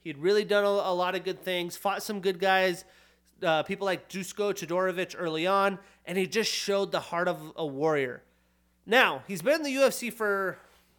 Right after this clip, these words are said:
I mean, let's look. My sense of time, I know everyone says this, but since covid, I, I don't know. It's all fucked up, dude. <laughs> It's all fucked up. Been smoking too many bowls, apparently.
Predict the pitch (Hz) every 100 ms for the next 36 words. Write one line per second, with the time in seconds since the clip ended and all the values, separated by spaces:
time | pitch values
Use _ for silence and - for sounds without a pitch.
0 | _ _ _ _ 185 151 135 120 _ _
1 | _ _ _ _ _ _ _ _ _ 135
2 | - 127 - _ _ _ _ - 185 185
3 | 247 254 196 - 190 180 170 156 165 190
4 | 202 196 196 151 - 180 143 139 - 147
5 | - 190 - - 160 147 131 123 107 123
6 | 120 117 - _ _ _ _ _ _ _
7 | _ _ _ _ _ _ _ _ - 170
8 | 139 - 139 - 139 127 - 135 131 -
9 | _ _ _ _ - 151 - - 220 175
10 | - 135 - 98 113 95 _ _ _ _
11 | 110 - 165 139 143 131 147 135 120 151
12 | 127 131 131 - - 127 127 127